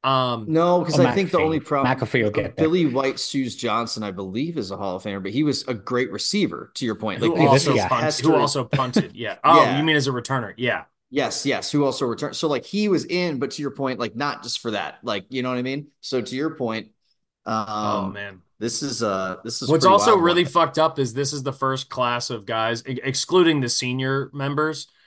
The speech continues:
Speaker 1: um, who are, like, old school, like, seventies era football guys. This is the first class where I'm like, I watched and played Madden with every single player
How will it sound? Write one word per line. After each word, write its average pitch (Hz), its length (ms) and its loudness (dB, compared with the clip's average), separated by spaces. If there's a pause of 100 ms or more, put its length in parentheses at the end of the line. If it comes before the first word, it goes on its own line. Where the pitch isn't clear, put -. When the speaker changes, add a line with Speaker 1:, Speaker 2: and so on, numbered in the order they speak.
(340)
Speaker 1:
um, 104 420 -2 (160)
who 139 120 2
are, 123 120 4
like, 113 260 0
old 127 280 -2
school, 120 400 -4
like, 104 240 -12
seventies 117 720 -6
era 113 260 -2
football 127 360 2
guys. 143 260 0 (360)
This 156 180 2
is 180 80 -2
the 160 100 0
first 147 320 0
class 135 400 0
where 131 80 2
I'm 120 140 0
like, 113 240 -2 (100)
I 117 260 -4
watched 113 520 -2
and 107 140 -12
played 113 280 -6
Madden 104 360 -4
with 95 260 -10
every 110 320 -2
single 101 340 -6
player 92 540 -6